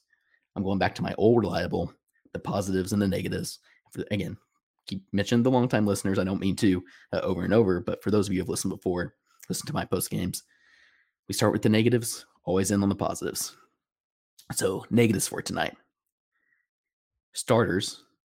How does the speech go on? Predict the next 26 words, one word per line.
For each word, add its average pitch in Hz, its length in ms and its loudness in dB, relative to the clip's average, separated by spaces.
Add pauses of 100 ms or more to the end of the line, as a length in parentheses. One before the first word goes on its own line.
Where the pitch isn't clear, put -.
(120)
led 123 280 2
by 95 140 0
Dort 85 200 -4
and 92 100 -8
Giddey, 92 320 -6
struggle 87 280 0
without 95 240 -4
Shai. - 280 -4 (680)
And 98 100 0
I - 20 2
mentioned 110 460 2 (420)
Dort 95 240 -4
and 92 140 -6
Giddey 92 320 -6
because, 95 540 -4
and, 113 140 0
and 127 200 -2
Giddey 143 180 2
wasn't 95 240 -4
terrible. 101 420 -4
We're 104 120 -2
going 90 200 -2
to 85 80 -4
get 85 100 0
into 117 220 0
that. 95 220 -2